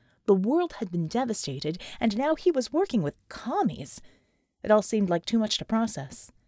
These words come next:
The only smart move he had to make for now was to wait and to see. Learn what he could. These people seemed to want to help him, not play him, but he was still wary. Then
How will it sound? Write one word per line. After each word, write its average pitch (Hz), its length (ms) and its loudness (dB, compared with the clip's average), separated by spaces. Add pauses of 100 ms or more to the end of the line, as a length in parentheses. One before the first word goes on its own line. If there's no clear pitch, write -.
(320)
The - 160 4
only 349 300 4
smart 381 360 -2
move 339 200 -4
he 320 80 0
had 302 240 -2
to 285 80 -4
make 302 240 -2
for 202 120 -2
now 254 280 2
was 214 240 0
to - 120 -6
wait - 420 -4 (180)
and 233 100 -2
to 233 60 -6
see. 226 420 -4 (760)
Learn 220 280 2
what 247 140 0
he 262 80 -4
could. 180 360 -2 (480)
These 302 160 8
people 339 260 2
seemed - 440 -6
to 262 80 -2
want 285 300 -2
to 190 60 -2
help 285 320 -8
him, 165 200 0 (180)
not 294 260 0
play 339 260 2
him, 180 280 0
but 226 240 0 (420)
he - 160 -4
was 240 280 2
still 247 280 2
wary. 156 560 -4 (1000)
Then 247 400 6